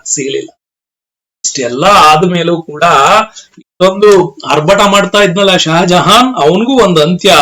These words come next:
ಅಂತ ಆಗ್ಬೇಕಲ್ವಾ? ಹಾಗಾಗಿ ಅಂತಿಮ ದಿನಗಳ ಕಾಲಕ್ಕೆ ಎಂಟ್ರಿ ಆಯ್ತು ಶಹಜಹಾನ್ನ ಜೀವನ. ಇಲ್ಲಿ ಶಹಜಹಾನ್ ತನ್ನ ಮಕ್ಕಳಲ್ಲಿ ದಾರಾ ಶೋಕು, ಶ-, ಶುಜಾ,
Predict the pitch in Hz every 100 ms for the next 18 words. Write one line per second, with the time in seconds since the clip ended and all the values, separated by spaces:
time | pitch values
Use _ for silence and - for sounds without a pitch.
0 | - - _ _ 156 160 208 208 - 127
1 | 143 202 - - - - _ 175 156 170
2 | - 214 294 247 208 170 170 160 156 -
3 | 135 123 - _ 120 - _ _ - 131
4 | 180 208 151 139 214 - 131 180 170 -
5 | 120 160 160 - 139 151 - _ _ _
6 | _ _ _ _ 294 294 254 208 170 202
7 | 233 226 220 180 254 208 165 180 185 -
8 | _ - - 226 240 220 240 - 254 254
9 | 240 165 180 226 202 214 196 190 214 220
10 | 202 - - 185 180 170 - 196 180 180
11 | 214 214 196 -